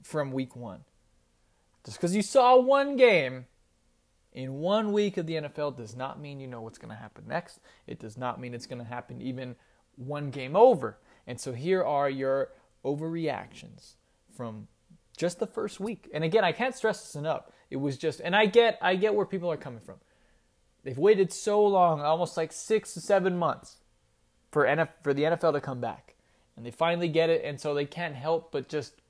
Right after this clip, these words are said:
go nuts for it. I get it, but that's a sign, you know, you're not a certified psychic, 'cause we, us in the guild, know when not to overreact, and we know when things are, um, worth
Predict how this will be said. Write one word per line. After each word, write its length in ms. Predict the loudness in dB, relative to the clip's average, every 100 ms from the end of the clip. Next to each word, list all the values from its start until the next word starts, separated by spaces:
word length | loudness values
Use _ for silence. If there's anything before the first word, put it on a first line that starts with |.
| _ 0
go 200 | 2 2
nuts 420 | 2 0 -2 -12
for 320 | -10 -8 -8
it. 100 | -10 -18 _ _ _ _ -4
I 80 | -2
get 240 | 2 2
it, 160 | 2 -2 _ _ _ -4
but 140 | 0
that's 220 | 0 -2
a 60 | -8
sign, 480 | -6 -4 -4 -8 -16 _
you 100 | -10
know, 180 | -10 -14 _ _ _ _
you're 140 | -6
not 180 | -2 -2
a 60 | -2
certified 500 | -4 -4 -4 -8 -6
psychic, 400 | -6 -6 -10 -18 _ -14
'cause 120 | -10
we, 300 | -4 -4 -6 -12 _ _ _ _ _ _ _ _ 0
us 280 | 2 2 -2
in 100 | -10
the 60 |
guild, 500 | -8 -6 -6 -8 -12 -20 _ _ _ _ -14
know 680 | -8 -2 2 4 4 0 -4 _ _ _ _ _ _
when 440 | -10 -6 -6 -6 -2
not 240 | -2 -2
to 140 | -8
overreact, 600 | -6 -6 -4 -2 -4 -6 -10
and 100 | -10
we 80 |
know 260 | -8 -8 -10
when 280 | -12 -12 -12
things 300 | -10 -12 -8
are, 180 | -8 -8 _ _ _ -10
um, 340 | -8 -8 -10
worth 460 | 4 10 10 10